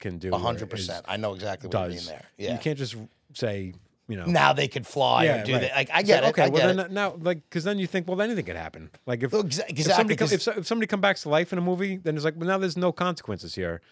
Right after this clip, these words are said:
Speaker 1: It's like, I just, yeah, just write this person back in. If somebody dies and comes back to
Speaker 2: It's
Speaker 1: life,
Speaker 2: like the
Speaker 1: and then they
Speaker 2: Freddy
Speaker 1: just
Speaker 2: Krueger. You kill him every, and then every se-, he's
Speaker 1: Yeah,
Speaker 2: always
Speaker 1: okay,
Speaker 2: a new
Speaker 1: big
Speaker 2: one.
Speaker 1: deal.
Speaker 2: They never kill them. So
Speaker 1: Yeah.
Speaker 2: it do-, and it, and I,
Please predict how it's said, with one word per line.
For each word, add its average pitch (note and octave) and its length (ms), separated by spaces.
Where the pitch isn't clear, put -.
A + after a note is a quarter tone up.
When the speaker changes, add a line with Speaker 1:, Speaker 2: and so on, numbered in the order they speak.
Speaker 1:
It's D3 140
like, D#3 220
I F#3 80
just, F3+ 180
yeah, B3 160
just G#2+ 200
write D3+ 160
this D#3+ 100
person E3+ 280
back E3 280
in. D#3 120
If F2 100
somebody C3+ 220
dies C3+ 240
and C#3+ 100
comes C#3+ 120
back D3 120
to C#3+ 40
Speaker 2:
It's D3+ 60
Speaker 1:
life, D#3 80
Speaker 2:
like D3 120
the F3+ 60
Speaker 1:
and F#3 60
then F3+ 60
they F3 40
Speaker 2:
Freddy C3 160
Speaker 1:
just D#3+ 100
Speaker 2:
Krueger. G#2+ 240
You G2 120
kill A#2 220
him A2+ 80
every, G#2+ 560
and G#2 120
then G2+ 80
every G2+ 300
se-, - 240
he's G2 160
Speaker 1:
Yeah, E3+ 160
Speaker 2:
always G#2+ 260
Speaker 1:
okay, - 80
Speaker 2:
a - 40
new - 60
Speaker 1:
big G#2+ 80
Speaker 2:
one. G#2 120
Speaker 1:
deal. D2+ 140
Speaker 2:
They B2+ 160
never B2 300
kill G#2+ 320
them. E2+ 140
So C3+ 140
Speaker 1:
Yeah. - 100
Speaker 2:
it A#2 140
do-, - 160
and C#3 140
it, C3 140
and B2+ 160
I, C3 220